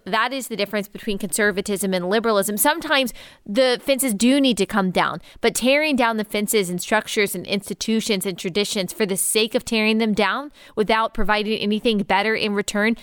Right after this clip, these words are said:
that's just going to lead to moral and political anarchy. And humans don't survive well in that. And children should not be victims of that. Children, as we often say, are always the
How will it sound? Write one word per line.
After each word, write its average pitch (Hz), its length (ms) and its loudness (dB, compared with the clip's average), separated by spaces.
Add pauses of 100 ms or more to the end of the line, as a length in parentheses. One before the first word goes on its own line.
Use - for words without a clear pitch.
(140)
that's 226 240 0
just 240 400 -2
going 269 240 0
to 240 140 0
lead 208 380 2
to 220 100 2
moral 208 640 6
and 202 180 -2
political 214 680 0
anarchy. 202 560 0
And 208 160 0
humans 269 380 2
don't 240 280 0 (240)
survive 220 460 0
well 185 260 2
in 190 120 0
that. 160 260 -4
And 214 160 0
children 196 640 0 (220)
should 285 320 4
not 233 240 4
be 262 140 2
victims 226 480 0
of 185 100 -2
that. - 220 -6 (340)
Children, 269 420 2
as 233 160 2
we 247 140 2
often 240 320 2
say, 247 240 2 (220)
are 214 240 2
always 262 360 4
the - 120 -2